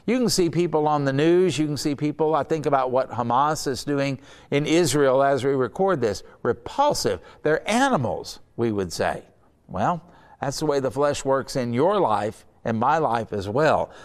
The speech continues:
Sometimes it's repulsive. Sometimes the thoughts and the motives and the desires come up. Where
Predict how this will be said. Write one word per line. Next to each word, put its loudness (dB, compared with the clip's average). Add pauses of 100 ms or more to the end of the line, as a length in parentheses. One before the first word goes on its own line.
(120)
Sometimes 0
it's -2
repulsive. 0
Sometimes -4
the -4
thoughts 0 (320)
and -2
the -2
motives 2
and -4
the 0
desires 2
come -4
up. -2
Where 2